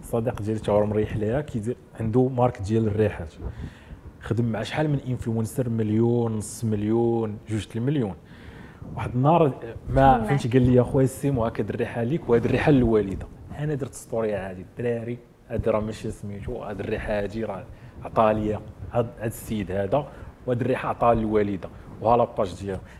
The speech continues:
Speaker 1: قال لي: "خويا السيمو، لي كوموند اللي جبتي فايتين كاع هادوك كاملين". قال لي:
Speaker 2: تبارك
Speaker 1: "انت ما
Speaker 2: الله.
Speaker 1: دويتش على برودوي، ما زدت".
Speaker 2: تبارك الله.
Speaker 1: علاش؟ تنقول لك راه واخا
Speaker 2: تبارك الله.
Speaker 1: تلتمية، تلتمية ألف وشي حاجه، راه احسن من ان مليون و دو مليون.
Speaker 2: وي، وي، وي، حيت علاش الكونت ديالك غيال و-،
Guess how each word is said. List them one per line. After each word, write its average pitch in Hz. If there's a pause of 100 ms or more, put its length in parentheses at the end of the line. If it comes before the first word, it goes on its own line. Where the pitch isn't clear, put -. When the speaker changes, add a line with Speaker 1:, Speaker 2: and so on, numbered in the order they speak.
(120)
Speaker 1:
قال 120
لي: 139
"خويا 156
السيمو، 151
لي 127
كوموند 151
اللي 147
جبتي 143
فايتين 131
كاع 123
هادوك 120
كاملين". 156
قال 151
لي: -
Speaker 2:
تبارك 175
Speaker 1:
"انت 175
ما 175
Speaker 2:
الله. 170
Speaker 1:
دويتش 143
على 120
برودوي، 117
ما 120
زدت". 101
Speaker 2:
تبارك 269
الله. 220
Speaker 1:
علاش؟ 170
تنقول 143
لك 139
راه 143
واخا 143
Speaker 2:
تبارك 294
الله. 185
Speaker 1:
تلتمية، 151
تلتمية 139
ألف 151
وشي 156
حاجه، 226
راه 147 (360)
احسن 180
من 170
ان 143
مليون 135
و 123
دو 110
مليون. 120
Speaker 2:
وي، 440
وي، 262
وي، 247
حيت 453
علاش 359
الكونت 311
ديالك 302
غيال 320
و-، -